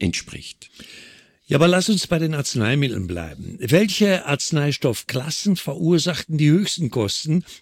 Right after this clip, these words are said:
Speaker 2: Kannst du die drei wichtigsten Gruppen benennen?
Speaker 1: An der Spitze der umsatzstärksten Arzneimittelgruppen standen auch zweitausendvierundzwanzig mit deutlichem Abstand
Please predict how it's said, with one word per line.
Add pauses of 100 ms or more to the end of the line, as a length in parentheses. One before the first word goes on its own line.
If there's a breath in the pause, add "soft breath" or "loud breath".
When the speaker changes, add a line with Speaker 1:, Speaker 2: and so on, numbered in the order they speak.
Speaker 2:
Kannst
du
die
drei
wichtigsten
Gruppen
benennen? (1300 loud breath)
Speaker 1:
An
der
Spitze
der
umsatzstärksten
Arzneimittelgruppen
standen
auch
zweitausendvierundzwanzig (320 loud breath)
mit
deutlichem
Abstand